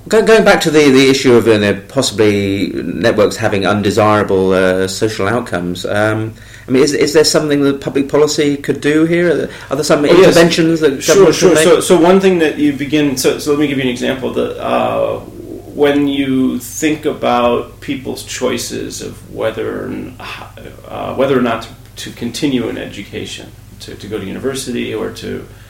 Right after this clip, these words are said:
Speaker 2: um, basically im-, improve themselves in terms of learning some skill, uh,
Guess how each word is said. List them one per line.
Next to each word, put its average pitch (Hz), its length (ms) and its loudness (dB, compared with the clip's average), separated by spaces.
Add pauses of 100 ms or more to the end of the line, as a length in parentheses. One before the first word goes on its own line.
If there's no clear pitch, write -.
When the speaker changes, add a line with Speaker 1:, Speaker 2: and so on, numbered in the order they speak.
(140)
Speaker 2:
um, 85 640 -12
basically 110 480 -8
im-, 98 160 -12 (100)
improve 123 380 -6
themselves 104 560 -6
in 95 260 -12
terms 98 280 -12
of 95 140 -16
learning 98 380 -10
some 95 220 -12
skill, 98 380 -10 (640)
uh, 110 360 -8